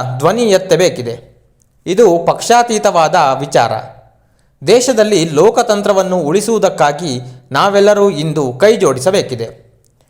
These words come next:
ಯಾವ ಪಕ್ಷಕ್ಕೆ ಎಷ್ಟು ದೇಣಿಗೆ ಹರಿದು ಬಂತು ಎಂಬುದರ ಅಂಕಿ ಅಂಶಗಳನ್ನು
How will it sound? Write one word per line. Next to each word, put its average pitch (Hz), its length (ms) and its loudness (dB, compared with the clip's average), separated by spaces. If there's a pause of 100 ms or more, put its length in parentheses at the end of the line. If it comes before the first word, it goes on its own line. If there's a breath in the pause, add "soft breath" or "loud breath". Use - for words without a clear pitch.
(380)
ಯಾವ 226 340 2
ಪಕ್ಷಕ್ಕೆ 208 580 0
ಎಷ್ಟು 170 460 -2
ದೇಣಿಗೆ 202 360 2
ಹರಿದು 170 300 0
ಬಂತು 151 340 -2
ಎಂಬುದರ 143 500 -2
ಅಂಕಿ 143 600 -2
ಅಂಶಗಳನ್ನು 151 840 -4